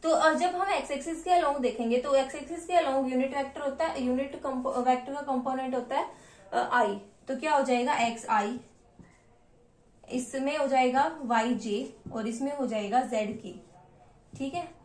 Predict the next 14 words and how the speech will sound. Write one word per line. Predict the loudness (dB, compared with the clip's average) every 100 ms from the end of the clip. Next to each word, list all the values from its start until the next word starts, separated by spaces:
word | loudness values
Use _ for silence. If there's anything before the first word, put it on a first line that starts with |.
| -20 -4
और | -2 2
अगर | 4 6 6
हम | 6 0
इसको | -2 -8 -2 -2 -2 -6 0
vector | 0 0 0
की | 0
form | 2 0
में | 0
लिखेंगे | -2 -4 -4 -2 -4 -8 -18 -2
तो | 4 4 2 -8 -20 -12
ये | -6 -4
एक | 0
vector | 0 0 -4 -4
बनेगा, | -2 -2 -2 -4